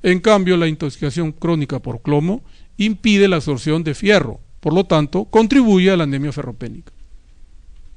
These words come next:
Luego tenemos la intoxicación por cobre, que se llama enfermedad de Wilson. El oxígeno cuando se prescribe o se da puro, por eso cuando nosotros indicamos oxígeno a un paciente, ¿cómo se lo damos?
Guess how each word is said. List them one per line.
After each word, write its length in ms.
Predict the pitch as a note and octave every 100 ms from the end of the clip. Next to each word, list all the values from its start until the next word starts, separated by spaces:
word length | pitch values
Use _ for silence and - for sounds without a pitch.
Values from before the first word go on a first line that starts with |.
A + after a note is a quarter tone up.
| - - - - - - - -
Luego 440 | - G#3 A#3 A3+ A#3
tenemos 480 | A3 G3+ G3+ G#3 F3
la 100 | F3+
intoxicación 680 | D#3 D#3 D#3+ D#3 - E3+
por 200 | D#3 D#3+
cobre, 320 | - E3+ G3
que 120 | G#3+ E3
se 120 | C#3+
llama 200 | D3 D3
enfermedad 460 | - C3+ C3+ C3
de 100 | C3+
Wilson. 560 | E3 A#3 G#3+ G3 G#3+ A#3 - - - -
El 160 | - F3
oxígeno 680 | F3+ - A3 G#3+ G#3+ A3+
cuando 640 | A#3 F#3+ F#3 F3+ F#3 G3 -
se 200 | - D#3+
prescribe 560 | D#3 D3 - E3 E3+ F3+
o 100 | D3+
se 140 | D#3
da 120 | C#3 C#3+
puro, 360 | - D#3+ E3+
por 220 | F3+ D#3
eso 220 | D3 D#3+ D#3+
cuando 320 | E3 C#3+ C#3+
nosotros 520 | C#3 D#3 D#3+ E3+ - - - - -
indicamos 600 | - E3+ F3+ G#3 G#3 F#3
oxígeno 520 | F#3 - G#3 F#3+ F#3+
a 40 | F3+
un 100 | F#3
paciente, 400 | F#3 F#3 F#3+ F#3
¿cómo 260 | G3+ F#3+
se 100 | F3
lo 160 | F#3+ G3
damos? 440 | G#3 E3 A#2+ -